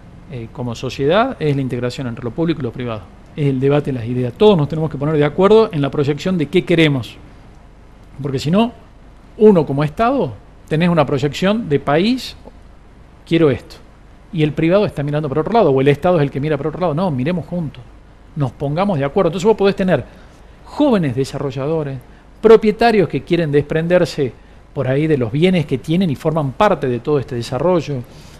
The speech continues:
eh, empresas, em-, personas que quieran invertir, el Estado, ¿por qué no podemos trabajar juntos?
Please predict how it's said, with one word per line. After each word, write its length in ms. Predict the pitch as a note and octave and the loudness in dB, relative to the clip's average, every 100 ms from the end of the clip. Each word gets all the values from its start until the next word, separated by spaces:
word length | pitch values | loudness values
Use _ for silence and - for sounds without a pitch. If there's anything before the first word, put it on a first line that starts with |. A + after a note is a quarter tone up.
| - - | -20 -8
eh, 400 | C#3 C3 C#3+ - - - - - - - | -6 -6 -8 -10 -18 -20 -20 -20 -20 -4
empresas, 600 | D#3 D#3+ A3+ A3+ - C3 | -4 2 4 4 2 -4
em-, 140 | C#3+ | -4
personas 600 | - - C#3+ - A#3 E3+ | -6 -2 -2 2 0 0
que 120 | - | -6
quieran 280 | A#2+ D#3+ D#3 | -8 -4 -4
invertir, 540 | B2+ A#2+ C3 G#3+ G3+ - | -4 -6 -6 -2 -2 -2
el 140 | E3 | 0
Estado, 220 | D#3+ A3+ | 0 0
¿por 160 | A3 D4+ | -4 -6
qué 80 | - | -6
no 80 | F#3 | -4
podemos 200 | E3 B2+ | -4 -4
trabajar 300 | B2 A2+ A2+ | -6 -8 -10
juntos? 260 | G#2 G#2+ | -12 -18